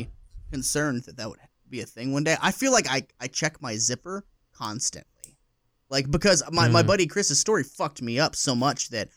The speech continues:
Speaker 1: I feel like I do check my zipper quite frequently every day.
Speaker 2: Yeah, I, uh, I know for a fact that people have seen my penis because I used to have to strip down to take a shit, like, completely nude.
Speaker 1: Dude, so did I.
Speaker 2: Whether I was at
Speaker 1: So did
Speaker 2: home
Speaker 1: I.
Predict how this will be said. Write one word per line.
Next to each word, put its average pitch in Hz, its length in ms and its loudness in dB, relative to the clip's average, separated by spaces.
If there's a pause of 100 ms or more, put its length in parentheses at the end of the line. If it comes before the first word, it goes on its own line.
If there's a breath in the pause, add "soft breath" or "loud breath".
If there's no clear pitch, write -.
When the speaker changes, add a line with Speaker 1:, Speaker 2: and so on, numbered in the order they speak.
(260 soft breath)
Speaker 1:
I 139 80 -4
feel 175 220 -4
like 147 180 2
I 123 100 0
do 127 260 -4
check - 300 -8
my 107 160 -8
zipper 107 480 -8 (200)
quite - 180 -16
frequently 67 460 -20
every - 160 -20
day. - 240 -20 (1080)
Speaker 2:
Yeah, 104 260 0 (220)
I, 147 240 4
uh, 127 220 4
I 147 140 2
know 120 260 6
for 104 160 0
a 95 60 -2
fact 98 320 -6
that - 80 -12
people 110 220 0
have 95 100 0
seen 104 180 2
my 95 100 -4
penis 95 520 -4
because 113 600 4 (360)
I 123 600 2
used 135 200 2
to 123 80 2
have 107 80 -2
to 110 80 -2
strip - 320 0
down 107 340 2 (320)
to - 80 0
take 127 160 0
a 101 60 -2
shit, 101 300 -2 (600)
like, - 340 -2
completely 120 460 2
nude. 110 160 2
Speaker 1:
Dude, - 180 0
so 135 140 2
did 131 80 4
I. 139 300 4
Speaker 2:
Whether 110 240 2
I 110 40 4
was 110 120 2
at 110 120 4
Speaker 1:
So 120 40 2
did 120 60 4
Speaker 2:
home 117 100 6
Speaker 1:
I. 180 180 2